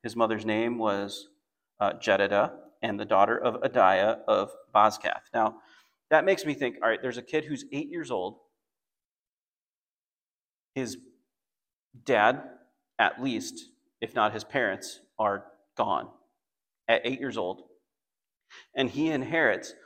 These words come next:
all of the wealth and power of the entire kingdom. And so I can't help but think of it when I'm reading about King Josiah. I can't help but think about Batman.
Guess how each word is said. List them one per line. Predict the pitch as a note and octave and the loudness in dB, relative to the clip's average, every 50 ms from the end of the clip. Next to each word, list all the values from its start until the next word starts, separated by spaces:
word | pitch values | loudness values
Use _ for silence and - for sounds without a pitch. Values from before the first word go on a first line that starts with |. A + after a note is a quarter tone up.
| _ _ _ _ _ _ - | _ _ _ _ _ _ 2
all | - C3 C#3 D#3+ E3+ E3+ | 6 8 10 10 8 6
of | D#3 D3+ | 4 2
the | D#3+ | 2
wealth | C#3+ C#3 C3 C3+ C3+ - | 4 6 6 6 6 4
and | C3+ A#2+ - | -2 -6 -4
power | - C#3 A#2+ A2+ G#2 F#2 E2 C#2+ - - _ _ _ - | 0 2 2 2 2 2 -2 -4 -6 -10 _ _ _ -4
of | A#2+ A2 | -4 -4
the | A#2 B2 | -4 -8
entire | A2+ G#2 - B2 G#2 G2 F#2 | -8 -6 -4 -4 -4 -4 -4
kingdom. | - - G#2 F#2+ - - - _ _ _ _ _ _ _ _ _ _ _ _ _ _ _ _ - | -10 -12 -16 -14 -16 -18 -20 _ _ _ _ _ _ _ _ _ _ _ _ _ _ _ _ -10
And | A#2+ A2+ A2 | -10 -8 0
so | - B2+ A2+ - - - | 2 2 2 2 0 -2
I | A#2+ C3 | -2 -2
can't | - - - - | 0 -2 -4 -2
help | - - C3+ B2 D3 - - - - - - B2 | 0 4 4 4 4 2 -6 -16 -20 -18 -6 0
but | C3+ - - - | 0 0 0 0
think | - A#2+ A#2 D#3 | -4 -4 -4 -2
of | D3 D#3+ | 0 0
it | F3 E3 - | 0 0 0
when | C3 B2+ B2 | -4 -2 0
I'm | A#2+ A#2+ A#2 | 0 0 0
reading | G#2+ A2 A#2 B2+ C3+ C#3 C3+ | -2 -4 -4 -4 -4 -2 0
about | - A2 G#2 - - | 2 0 0 0 -2
King | - A2+ A2 | -10 -10 -8
Josiah. | A2 G#2+ - - G2+ G#2 A2 B2+ C#3+ - _ _ _ _ _ _ - | -8 -10 -8 -6 -4 -2 -2 -2 -4 -6 _ _ _ _ _ _ -14
I | A#2 | -14
can't | - - C3 C3 - | -8 -4 -6 -4 -2
help | - A#2+ B2+ - - | 2 2 2 2 0
but | - F2 - - | -10 -12 -10 -10
think | B2+ G#2+ - | -12 -10 -4
about | A2 G#2+ G#2 - - | -2 0 0 0 2
Batman. | G#2+ F#2+ D#2+ D#2 D#2+ F2 - G2+ | 0 0 0 -2 -6 -12 -12 -14